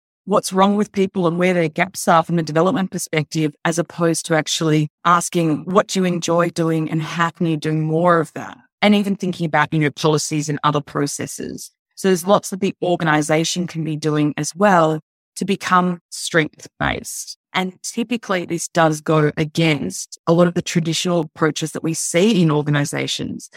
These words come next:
So that's why anyone that's trying to do this, I call, I say that it actually requires a shift in your mindset. So a shift from what's wrong to what's right. And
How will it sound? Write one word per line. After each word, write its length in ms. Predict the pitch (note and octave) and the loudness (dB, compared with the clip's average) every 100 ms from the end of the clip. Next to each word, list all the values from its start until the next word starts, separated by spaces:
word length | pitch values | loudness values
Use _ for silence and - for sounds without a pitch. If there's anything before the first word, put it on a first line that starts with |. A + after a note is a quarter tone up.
| - _ _ | -20 _ _
So 140 | - F#3 | -4 2
that's 240 | F3+ - | 2 2
why 340 | F#3 F3+ D#3+ D3+ | 2 4 4 0
anyone 380 | F#3 G3+ G3 F3 | -2 -2 2 2
that's 160 | E3 - | 0 -4
trying 520 | - E3 D#3+ D#3 D3+ | -4 0 2 2 0
to 100 | D3+ | -2
do 160 | D#3+ G3+ | 0 2
this, 180 | F3+ E3 | 2 0
I 60 | |
call, 320 | D#3 - E3+ - | -2 -2 -2 0
I 120 | D3+ | -2
say 300 | - F3 F3 | -2 2 2
that 140 | E3 | 2
it 180 | D3+ - | 0 -4
actually 320 | E3+ - G3 | -4 0 2
requires 760 | E3+ D3+ - D#3+ D3 D3 C#3+ - _ _ _ _ - | 2 0 0 2 4 2 -2 -10 _ _ _ _ -4
a 60 | D#3+ | -2
shift 500 | - - G#3 - - | 0 0 0 -2 -2
in 140 | F3 | -2
your 140 | D#3+ | 0
mindset. 640 | D#3 D3 C#3+ D3+ - - - _ | 0 2 2 0 -6 -10 -10 _
So 280 | - F3 D#3+ | -6 0 2
a 40 | |
shift 480 | D#3 - G#3 F3+ A#3+ _ _ _ - | 2 0 0 0 -4 _ _ _ 2
from 400 | E3 D#3 D#3 D3+ _ _ - | 4 4 0 -6 _ _ -2
what's 300 | E3+ - F3 | 0 2 4
wrong 280 | E3+ B3+ F4 _ - - - _ _ - | 6 6 2 _ -20 -20 -20 _ _ 2
to 120 | G3 | 4
what's 320 | D#3 D#3 - | 6 4 -2
right. 340 | D3+ C#3 C#3+ - _ - | -6 -4 -6 -10 _ -2
And 440 | E3 D#3+ D#3 D3+ | 0 0 -2 -4